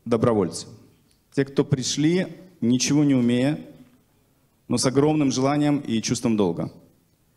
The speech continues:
которые тогда закрыли, э, собой Украину, которая тогда готовилась к серьезному отражению агрессии.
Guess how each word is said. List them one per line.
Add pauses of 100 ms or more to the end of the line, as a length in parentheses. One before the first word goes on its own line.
(440)
которые
тогда
закрыли, (540)
э, (720)
собой
Украину, (120)
которая
тогда
готовилась
к
серьезному (760)
отражению
агрессии.